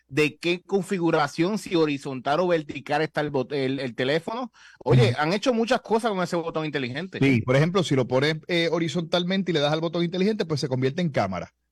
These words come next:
Speaker 2: Lo puedes programar para eso, pero si lo tienes así y le das al botón inteligente, pues una grabadora digital. Yo uso mucho la grabadora digital para recordar cosas,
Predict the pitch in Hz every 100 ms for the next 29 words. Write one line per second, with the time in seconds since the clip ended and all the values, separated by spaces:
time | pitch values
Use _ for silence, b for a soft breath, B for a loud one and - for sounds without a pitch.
0 | _ _ - 123 131 147 175 160 147 147
1 | 135 139 110 98 110 104 113 123 117 131
2 | 165 175 - 190 180 175 180 175 185 185
3 | 208 226 175 165 175 170 165 165 160 156
4 | 135 110 131 180 214 214 226 208 202 196
5 | 196 196 196 202 190 180 135 127 123 113
6 | 127 143 - 123 - - -